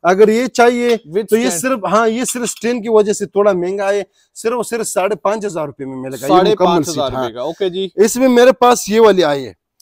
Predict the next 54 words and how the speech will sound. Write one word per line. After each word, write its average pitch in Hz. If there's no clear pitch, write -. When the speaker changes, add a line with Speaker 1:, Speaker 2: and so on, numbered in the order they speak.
Speaker 2:
वाह 143
Speaker 1:
ये 156
Speaker 2:
यार। 240
Speaker 1:
पहले 254
हमने 240
एक, 233
एक 233
पाँच 208
सौ 214
रुपए 185
के 180
बेच 156
रहा 131
था, 95
Speaker 2:
अच्छा। 147
Speaker 1:
ठीक 143
है? 233
और 180
आजकल 214
सिर्फ, 226
सिर्फ 226
बड़ा 208
साढ़े 208
तीन 196
सौ 240
रुपए 226
की 202
मिलेगा 208
और 170
छोटा 196
दो 165
सौ 165
पचास 143
रुपए 120
की 107
मिलेगा। 104
Speaker 2:
ठीक 101
है। 151
Speaker 1:
और 160
ये 196
माइक्रोवेव 196
सेफ 208
है, 208
चाय 190
के 202
लिए, 190
जूस 160
के 208
लिए, 180
हर 202
चीज 208
के 196
लिए 175
आप 165